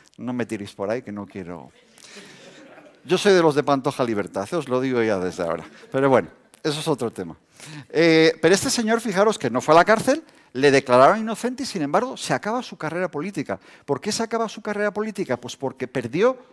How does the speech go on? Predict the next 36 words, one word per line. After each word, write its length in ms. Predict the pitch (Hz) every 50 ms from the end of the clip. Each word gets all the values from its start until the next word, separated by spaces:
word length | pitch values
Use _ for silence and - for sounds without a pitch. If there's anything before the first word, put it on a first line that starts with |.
| _ _ _
su 280 | - - - 208 185
reputación. 720 | 165 156 143 - - 120 - - 98 - - 123 107 98 - - - - - - _
¿Qué 140 | - 269 311
es 120 | 311 -
la 120 | 311 302
reputación, 640 | 269 233 180 185 170 139 151 127 - - 147 143 131
entonces? 520 | 127 123 117 151 151 139 - 120 110 - - - - _ _ _ _
¿Qué, 400 | - 208 226 240 233 - - - -
eh, 480 | 170 165 165 165 160 160 156 151 151 143
definición 800 | 135 165 170 - - 185 165 156 135 - - 190 208 226 220
podríamos 440 | - 175 151 151 151 151 151 139 120
dar 120 | 139 135 127
de 100 | 131 127
la 100 | 123 123
reputación? 540 | 117 107 123 117 - 110 - - 127 117
Bueno, 200 | 131 - 156 - - - - - - _
pues 160 | - 151 147 139
yo 140 | 220 285
hoy 100 | 320 285
esta 220 | 262 220 - 202 165
tarde 280 | - 151 147 151 170
os 140 | 170 139 -
quiero 200 | - 185 208 208
dejar 320 | 190 175 - - 196 190 -
con 180 | 147 135 127
dos 160 | 123 147 143
metáforas, 600 | 156 143 117 - 127 110 - - 101 87 85 98
¿de 60 | - 92
acuerdo? 460 | - - 113 110 117 131 165 214 - _ _ _ _ _ _
Dos 340 | - 120 117 208 214 - -
ideas 460 | 269 247 202 202 202 208 226 214 -
para 260 | - 190 165 147 139
que 80 | - 147
reflexionéis 760 | 139 139 - - 156 139 131 - - 139 131 143 185 190 -
un 100 | 226 185
poquito 480 | 175 156 - 165 170 151 - 196 202